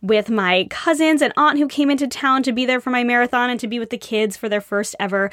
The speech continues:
trip to Disney. So we only did one day in the parks, but it was really special and it was really fun. So that's what we did that weekend. And then we got home and, uh, oh my gosh, I don't even remember what happened on the Sunday,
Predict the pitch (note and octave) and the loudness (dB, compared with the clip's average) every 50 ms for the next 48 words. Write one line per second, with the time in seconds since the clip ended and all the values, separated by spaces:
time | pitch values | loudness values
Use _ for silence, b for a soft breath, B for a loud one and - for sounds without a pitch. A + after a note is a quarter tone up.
0 | B B B B - - A#3 G#3 - - A3+ G#3 E3+ - G3+ G3 - G#3+ G3 G3 | B B B B -8 -6 -6 -4 -2 -4 -4 -4 -2 -2 -2 -2 -2 -2 -2 -2
1 | G3+ F#3+ A3+ A3+ B3 D4 D#4+ F4 D#4+ F4 C#4+ C4 D4+ D#4+ F4+ E4+ D#4+ D4 D#4 C#4+ | -2 -2 0 0 2 2 2 2 2 2 2 2 2 2 4 2 2 2 2 2
2 | D4 D4 D4+ D4+ - - C#4+ D4 D4+ D4+ - - C#4+ C#4 C#4+ C#4 - B3+ B3+ B3 | 2 2 0 0 0 0 0 0 0 -2 0 2 2 2 2 0 -2 -4 -2 -2
3 | A#3 C4 A#3+ A3+ G#3+ A3 A#3 B3+ C4 C4+ C4 A#3+ - - F#3+ A3 - - A3+ A3 | -2 -4 -4 -4 -8 -6 -6 -4 -4 -4 -4 -4 -2 -2 -2 -2 -2 -4 -4 -2
4 | A3 A3 - - G#3 G3+ G3+ G3 G3 G3+ - - G#3 G3 G3 F#3+ F3 F3+ G3 F#3+ | -2 -4 -6 -6 -10 -8 -8 -8 -8 -10 -8 -10 -10 -10 -10 -12 -10 -10 -10 -10
5 | G3 G3 - - - - - G3 - F3 D3+ - - _ _ _ _ _ _ _ | -10 -10 -10 -10 -10 -10 -12 -12 -10 -10 -10 -12 -14 _ _ _ _ _ _ _
6 | _ D4+ E4 D#4+ F4+ F4 F4 D4 D#4 C4+ C4+ C4 A3+ A#3 C#4 C4+ - F4+ G4 B4+ | _ -2 -2 0 0 -2 0 0 0 0 0 0 0 -2 -4 -2 0 0 0 0
7 | C5 - B B B B B B B - B3 B3+ B3 A#3+ A3+ A#3 G3+ A3 G3+ F3 | -2 -10 B B B B B B B -4 0 0 0 0 0 -2 -2 -2 -2 -2
8 | - - - - - F#4 F4 E4+ E4+ E4 E4 D#4 E4+ B B B B B B - | -4 -8 -16 -4 0 2 2 2 2 0 0 -2 -4 B B B B B B -2
9 | B3 B3+ B3 A#3 A#3 A#3 A#3 A#3 A#3 A#3 A#3 A3 A#3 - - A3 A3+ G#3+ G#3 G#3 | 0 2 2 4 4 2 2 2 0 0 0 -2 -2 -4 -4 -2 0 0 2 2
10 | G#3 G#3 G#3 - G#3 A#3+ D4 C4+ G3+ - - A#3 B3 A3+ - - - - D4+ F4+ | 2 0 0 0 0 -2 -2 -2 -4 -6 -6 -4 -4 -4 -4 -6 -4 -2 0 2
11 | G4 E4 C4+ B3 A#3 A3+ A3 G#3+ G#3 G#3+ A3 G#3+ G#3 - - - - - - G3+ | 2 2 2 2 0 2 2 0 0 0 0 0 -2 -4 -6 -14 -12 -6 -4 -4
12 | G3 - G#3 F#3+ F#3 F3+ F3 F3 F#3+ - - - - - - - D2 - - | -4 -2 -6 -6 -6 -8 -8 -8 -10 -10 -10 -10 -10 -10 -10 -8 -10 -10 -10